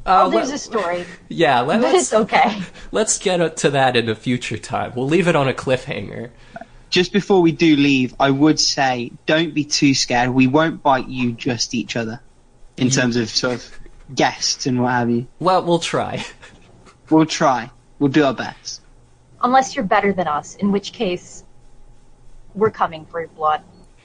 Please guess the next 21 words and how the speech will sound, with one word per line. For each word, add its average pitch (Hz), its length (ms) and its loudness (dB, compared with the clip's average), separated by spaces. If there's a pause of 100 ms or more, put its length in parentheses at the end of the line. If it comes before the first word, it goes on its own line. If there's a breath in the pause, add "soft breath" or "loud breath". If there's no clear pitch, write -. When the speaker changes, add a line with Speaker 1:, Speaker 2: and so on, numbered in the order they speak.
(120)
Speaker 1:
Yeah. - 180 2
Speaker 3:
Unless 170 260 0
you're 165 80 2
better 143 300 -2
than 139 160 -2
the, 135 260 -4
the 147 140 2
other 143 160 0
Speaker 2:
Yeah. 170 160 2
Speaker 3:
two, 123 140 -4 (100)
there's, 123 180 -4
let's - 200 0
be 127 120 -4
honest. 113 400 -6
Speaker 1:
We 151 140 -2
have 156 260 0
Speaker 3:
Uh, - 80 -2
Speaker 1:
to - 240 -4
maintain 139 540 -4
our 110 200 -4
egos. 104 840 -6